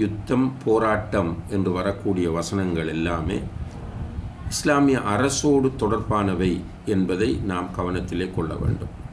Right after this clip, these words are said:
தனி மனிதர்களோடு தொடர்பானவை அல்ல. இஸ்லாமிய அரசோடு தொடர்பானவை தான் இந்த ஜிஹாத், போராட்டம் போன்ற செய்திகளை சொல்லக்கூடிய வசனங்கள் என்பதை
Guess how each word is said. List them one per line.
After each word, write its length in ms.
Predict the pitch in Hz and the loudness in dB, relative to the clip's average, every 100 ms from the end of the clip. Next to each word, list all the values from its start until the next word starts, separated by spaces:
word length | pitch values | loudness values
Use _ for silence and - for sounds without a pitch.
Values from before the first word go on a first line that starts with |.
| - | 0
தனி 180 | 98 110 104 | 2 4 4
மனிதர்களோடு 720 | 98 95 92 98 95 98 117 127 - - | 2 2 0 0 2 2 0 -2 -6 -2
தொடர்பானவை 720 | 90 87 - 90 85 82 95 - | 0 -2 -2 0 0 0 0 0
அல்ல. 140 | 82 80 - - - - - - - - - - | 0 -2 -4 -6 -8 -6 -4 -4 -8 -14 -4 -2
இஸ்லாமிய 560 | - 127 127 120 120 127 139 - 101 | 2 4 4 4 4 2 0 -2 0
அரசோடு 560 | 120 120 131 120 117 101 | 0 0 2 2 2 0
தொடர்பானவை 680 | 98 104 101 104 101 95 95 92 | 0 0 0 0 2 2 2 0
தான் 180 | 107 127 - - | 0 -2 -4 -4
இந்த 160 | 85 85 90 | -2 0 -2
ஜிஹாத், 440 | 90 90 92 - - | 0 -2 -2 -6 -8
போராட்டம் 640 | 92 92 90 85 - 90 87 87 - | -4 -2 -2 -2 -4 -4 -4 -6 -4
போன்ற 260 | 95 85 85 82 - - - - - - | -2 0 0 -2 -4 -10 -14 -16 -14 -2
செய்திகளை 460 | 110 107 98 95 98 - | 2 2 2 0 2 2
சொல்லக்கூடிய 520 | 90 90 - 90 87 82 | 2 0 -2 0 0 0
வசனங்கள் 480 | 85 101 95 90 85 | 0 0 0 0 0
என்பதை 300 | 82 82 98 | -2 -2 -2